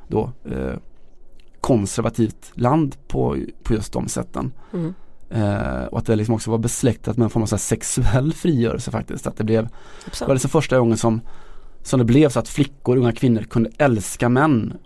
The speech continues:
Speaker 1: och bli subjekt i det och visa det liksom. Alltså en form av indirekt sexuell laddning såklart, att du, du står på läktaren och,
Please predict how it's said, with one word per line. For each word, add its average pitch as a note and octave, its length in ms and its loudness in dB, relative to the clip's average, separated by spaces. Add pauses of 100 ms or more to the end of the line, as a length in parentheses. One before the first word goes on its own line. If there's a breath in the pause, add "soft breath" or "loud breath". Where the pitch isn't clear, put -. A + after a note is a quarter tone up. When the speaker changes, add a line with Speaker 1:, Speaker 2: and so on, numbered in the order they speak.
(120)
Speaker 1:
och - 140 -16
bli A#2+ 200 2
subjekt C3 540 0
i D3+ 40 2
det A#2 100 4
och G#2+ 160 0
visa C3+ 380 2
det C#3 120 0
liksom. - 320 -6
Alltså A2 280 -4 (380)
en A#2+ 120 -2
form A2 220 -2
av - 60 -6
indirekt G#2+ 440 -2 (340)
sexuell A2 560 -2
laddning G#2+ 300 -2
såklart, - 240 -8
att - 100 -12
du, A2+ 180 -6 (180 loud breath)
du A2+ 80 -4
står A2+ 140 2
på A2 80 2
läktaren G#2+ 440 -2
och, G#2+ 140 -8